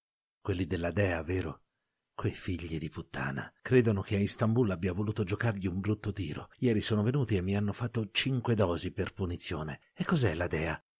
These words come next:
Perché parlate come se vi conosceste?" "Non capisco nulla, nulla. Portami via da qui. Voglio tornare a Parigi, a casa", strillò, poveretta, la mia gran figa francese. "Bene.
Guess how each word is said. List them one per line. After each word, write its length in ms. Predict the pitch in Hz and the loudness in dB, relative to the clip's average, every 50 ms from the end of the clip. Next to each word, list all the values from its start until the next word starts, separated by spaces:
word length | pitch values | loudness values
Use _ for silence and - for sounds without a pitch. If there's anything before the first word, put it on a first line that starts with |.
| _ _ | _ _
Perché 280 | - 156 156 - 165 - | -2 0 2 4 4 2
parlate 340 | 123 98 98 113 110 - 107 | 2 2 2 2 2 2 0
come 220 | - 110 104 101 | 0 2 0 2
se 120 | - 104 92 | 2 0 0
vi 100 | 101 - | 0 0
conosceste?" 640 | - 110 98 90 - - 98 - - - 151 - - - | 0 0 2 0 0 -2 -2 -2 -2 -4 -6 -6 -8 -8
"Non 240 | 190 180 165 147 139 | -2 0 2 2 2
capisco 420 | - 156 147 165 151 - - 151 | 2 2 2 2 2 2 2 2
nulla, 340 | 147 156 160 160 127 104 95 | 4 6 6 6 6 6 6
nulla. 400 | 120 165 165 143 117 95 - - - - - - - - | 6 6 8 6 6 4 2 -2 -10 -18 -20 -20 -4 0
Portami 420 | - 139 120 - - - 107 104 | 0 0 2 2 2 2 2 2
via 160 | 90 101 101 92 | 2 2 2 2
da 140 | 92 80 | 0 -2
qui. 280 | - - 85 78 85 - - | -6 -6 -6 -6 -6 -2 0
Voglio 220 | 123 131 139 135 | 4 6 6 6
tornare 320 | - 127 120 143 135 123 120 | 4 4 0 0 2 2 2
a 40 | |
Parigi, 440 | 117 - 131 135 131 123 104 95 107 | 2 2 2 4 4 4 4 4 2
a 60 | 101 | 2
casa", 360 | - - 131 113 110 87 92 87 | 2 2 2 4 4 4 2 0
strillò, 480 | - - - 107 90 95 101 95 92 | 0 0 0 0 2 2 2 2 2
poveretta, 680 | - 87 85 85 87 85 98 87 - - - 76 71 - - _ _ _ _ _ - | 0 -2 -2 0 2 2 2 0 -2 -4 -6 -6 -6 -8 -10 _ _ _ _ _ -6
la 100 | 87 90 | -6 -4
mia 200 | 87 82 87 85 | -4 -4 -4 -4
gran 320 | 80 - 78 87 85 82 80 | -4 -4 -4 -4 -4 -4 -6
figa 380 | - - - 92 82 80 80 | -6 -4 -4 -4 -2 -2 -4
francese. 800 | 76 - - 85 78 80 - - 85 73 69 71 65 - - - _ _ _ _ _ _ | -6 -6 -6 -8 -8 -8 -8 -8 -8 -8 -8 -8 -8 -10 -12 -14 _ _ _ _ _ _
"Bene. 460 | - 92 98 92 90 73 - - - | -6 -4 -2 -2 -2 -4 -8 -12 -16